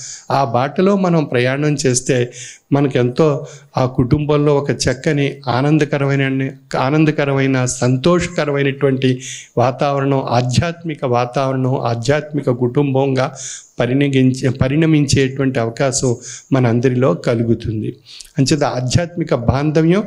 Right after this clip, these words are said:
ఒక కుటుంబ వ్యవస్థను ఎంతో గొప్ప, ఒక శక్తివంతంగా ఉంచి,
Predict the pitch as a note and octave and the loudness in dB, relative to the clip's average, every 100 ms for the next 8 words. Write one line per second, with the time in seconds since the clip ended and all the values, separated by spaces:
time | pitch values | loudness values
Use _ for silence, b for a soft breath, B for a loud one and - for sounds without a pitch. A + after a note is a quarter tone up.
0 | - B B C#3+ D3+ C3 C#3+ F#3 F3+ E3+ | -6 B B -2 0 0 0 0 2 2
1 | C3+ B2 B2+ F#3 F#3 F#3 D#3 C3+ - B | 2 2 2 2 0 0 0 0 -4 B
2 | B D3 C#3+ - - C3 B2 - E3+ D3+ | B 0 2 0 2 2 0 0 -2 -2
3 | - - _ C#3+ C3 C3 - C#3+ C#3 F3+ | -6 -18 _ -4 -2 0 0 -2 0 0
4 | E3 D3+ C#3+ D3 C#3+ C#3 A#2 C3+ C#3 G#3+ | 0 -2 -2 0 0 0 0 0 2 0